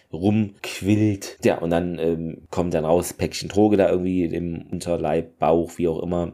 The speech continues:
eingesetzt, um geschmuggelt zu werden. Das kennt man, glaub ich, auch aus in Mex-, ja,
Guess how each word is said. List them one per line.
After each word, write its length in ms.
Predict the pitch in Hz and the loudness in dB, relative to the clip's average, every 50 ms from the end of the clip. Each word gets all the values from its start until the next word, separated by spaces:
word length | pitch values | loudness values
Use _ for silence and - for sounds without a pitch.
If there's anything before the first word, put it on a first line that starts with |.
| - - _ | -12 -6 _
eingesetzt, 1300 | - 85 85 87 90 90 85 87 82 80 78 - - - - - _ _ - 85 87 87 87 - - - | 0 0 0 0 -2 -2 0 0 0 0 -2 -4 -12 -20 -20 -20 _ _ 0 2 2 2 2 -2 -6 -6
um 140 | 82 85 | -6 -6
geschmuggelt 400 | 78 92 - - 123 120 120 117 | -6 -8 -6 -2 0 0 0 0
zu 100 | - 98 | 0 2
werden. 220 | 104 104 98 98 87 | 2 2 2 2 -2
Das 340 | 82 80 - - - - _ _ _ | -4 -4 -4 -6 -12 -14 _ _ _
kennt 280 | - - 87 90 95 95 | -2 0 0 0 -2 -4
man, 220 | 95 95 92 90 | -4 -4 -4 -4
glaub 200 | 85 87 85 82 | -2 -2 -2 -2
ich, 120 | 87 - - | -2 -4 -4
auch 180 | 80 80 - | -6 -6 -4
aus 380 | - 82 85 85 80 - - - - _ _ | -4 -2 -2 -2 -4 -8 -14 -18 -20 _ _
in 340 | - 87 85 80 - - 62 | -4 -2 -2 -2 -4 -8 -6
Mex-, 380 | 65 78 80 - - - - 92 82 | -6 -6 -6 -6 -10 -10 -8 -8 -6
ja, 240 | 69 62 69 78 - | -4 -4 -4 -4 -4